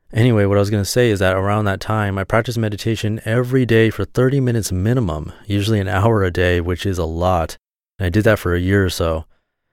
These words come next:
And I personally think the effects were permanent or really close to it. I find myself diffusing emotional bombs before they happen and preventing a lot of unnecessary suffering. Meditation doesn't need to be some woo-woo weird thing with ohms and chants or religious.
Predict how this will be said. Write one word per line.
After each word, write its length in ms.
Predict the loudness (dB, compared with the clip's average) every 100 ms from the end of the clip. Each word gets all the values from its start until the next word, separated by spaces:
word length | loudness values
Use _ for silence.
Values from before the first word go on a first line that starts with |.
| _
And 100 | -4
I 40 | 0
personally 360 | 0 2 0
think 300 | 0 0 -2
the 200 | -2 -2
effects 400 | -2 -2 -4 -2
were 100 | -2
permanent 580 | 0 0 0 0 -2 -4
or 240 | -2 0
really 320 | 0 0 0 -2
close 340 | -2 -2 -2
to 180 | -2 -2
it. 160 | -2 -6 _ _ _ -10
I 40 |
find 180 | -2 0
myself 300 | 0 0 -2
diffusing 380 | -2 -2 -2 0
emotional 420 | 0 -2 -2 -2
bombs 420 | 0 2 2 0
before 320 | -4 -4 -2 -2
they 140 | 0
happen 440 | 0 0 0 -2
and 240 | -2 -4 -6
preventing 400 | -2 -2 -2 -2
a 80 | -2
lot 220 | 0 0
of 80 | 0
unnecessary 680 | -2 -2 -4 -4 -4 -2 -2
suffering. 560 | -4 -4 -4 -6 -6 -12 _ _ _ _ _ -4
Meditation 380 | 0 2 4 4
doesn't 220 | 2 2
need 140 | 0
to 60 | 0
be 120 | 0
some 260 | 0 0 2
woo-woo 300 | 4 4 4
weird 300 | 4 2 2
thing 300 | 0 2 0
with 160 | 0
ohms 540 | 0 0 2 2 0 -2
and 120 | -4
chants 600 | -2 0 2 0 -2 -6 -12 _ _ _
or 160 | -4 -2
religious. 600 | 0 2 2 2 0